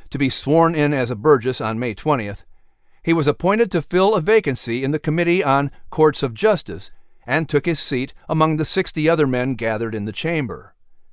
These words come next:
Although there were one hundred sixteen total representatives in the House of Burgesses, nearly half of them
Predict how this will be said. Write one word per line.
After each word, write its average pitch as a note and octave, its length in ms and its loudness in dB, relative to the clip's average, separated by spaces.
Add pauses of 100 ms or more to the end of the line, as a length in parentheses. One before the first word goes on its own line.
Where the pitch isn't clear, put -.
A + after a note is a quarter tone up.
(460)
Although C#4+ 280 4
there C#4 140 0
were G#3+ 360 4
one A#3+ 240 0
hundred G3+ 260 -2
sixteen F3 640 -2
total F#3 380 0
representatives C#3 760 -2
in A2+ 100 -4
the A2+ 80 -4
House B2 280 -4
of G#2 160 -10
Burgesses, A2 560 -6 (400)
nearly F3+ 360 2
half F3+ 320 0
of A#2 120 -6
them A#2+ 300 -4